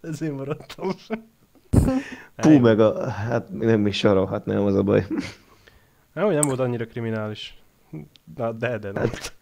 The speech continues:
Speaker 2: de, az volt. Hát, mint hogyha egy, egy falunap, egy P C falunap lett volna.
Speaker 1: De hát a, a, amiknek gondoltam, hogy kapnak Oscart, az megkapta, ami meg nem, az meg... Na, ez van.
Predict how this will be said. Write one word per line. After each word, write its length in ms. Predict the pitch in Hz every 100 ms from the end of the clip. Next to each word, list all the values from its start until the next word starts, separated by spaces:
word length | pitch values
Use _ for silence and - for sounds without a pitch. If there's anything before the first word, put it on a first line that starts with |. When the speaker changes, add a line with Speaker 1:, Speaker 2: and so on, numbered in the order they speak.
| -
Speaker 2:
de, 300 | - - - 202 - - - -
az 340 | - 453 113 104
volt. 120 | 104 - - -
Hát, 140 | 127 110
mint 140 | 139
hogyha 220 | 127 -
egy, 320 | 120 127 123 - 98 95
egy 160 | - -
falunap, 560 | - 123 104 95 85
egy 120 | 110 -
P 280 | - 127 107
C 240 | - 101
falunap 420 | 104 101 101 104 -
lett 180 | -
volna. 320 | 165 - 240 - 277 262 - 339 392 - - - - - - - - - - - _ - - _ - _ _ - - - - - - 214 -
Speaker 1:
De 100 | 165
hát 180 | 160
a, 120 | 143 127 127 - 135
a, 140 | -
amiknek 600 | 147 160 151 - 139 131 135
gondoltam, 400 | 139 147 127 117
hogy 80 |
kapnak 320 | 113 127 117 123
Oscart, 340 | 127 120 110
az 80 | 104
megkapta, 480 | 123 - 135 - 123
ami 160 | 113
meg 160 | 104 101
nem, 140 | 120
az 140 | 117 104
meg... 160 | 107 98 _
Na, 100 | 95 - - - - _ -
ez 200 | 101 92
van. 140 | 92